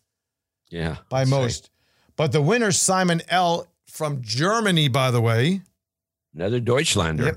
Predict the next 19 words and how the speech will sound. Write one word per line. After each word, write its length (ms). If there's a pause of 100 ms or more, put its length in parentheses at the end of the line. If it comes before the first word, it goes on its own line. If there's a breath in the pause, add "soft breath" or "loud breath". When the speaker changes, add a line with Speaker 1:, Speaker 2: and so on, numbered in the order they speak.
(140)
Speaker 2:
Mm-hmm. 400
Winner. 500 (380)
He 160
was, 260
uh, 40
twenty-six 440
cents 200
away 340
with, 340
uh, 280 (500)
one 320
percent 500
differential. 480
So 160
we're 120
gonna 100
be 60
sending 340
him 300